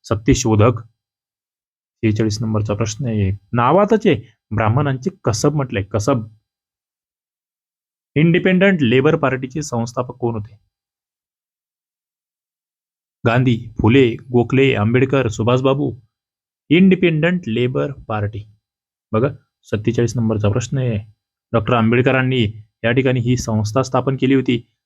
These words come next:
सार्वजनिक सत्यधर्म यामध्ये कोणत्या संकल्पना मांडलेल्या आहेत? बघा, जातीनाश, स्त्री सन्मान, शूद्रोत्थान, धर्मनिरपेक्षता, वरील सर्व.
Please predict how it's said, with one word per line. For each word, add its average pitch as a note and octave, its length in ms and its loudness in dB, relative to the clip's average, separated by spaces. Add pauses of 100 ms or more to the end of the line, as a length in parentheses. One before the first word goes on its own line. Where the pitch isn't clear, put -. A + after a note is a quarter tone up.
सार्वजनिक B2+ 480 0
सत्यधर्म C3+ 580 2 (720)
यामध्ये C3+ 220 4
कोणत्या C3+ 260 0
संकल्पना C3+ 480 0
मांडलेल्या C#3 420 4
आहेत? C#3 180 2 (1300)
बघा, G#2+ 320 0 (1300)
जातीनाश, C3 580 2 (140)
स्त्री C3 220 0
सन्मान, C3 520 0 (260)
शूद्रोत्थान, C3 760 0 (580)
धर्मनिरपेक्षता, C3 800 2
वरील B2 300 2
सर्व. C3+ 380 -2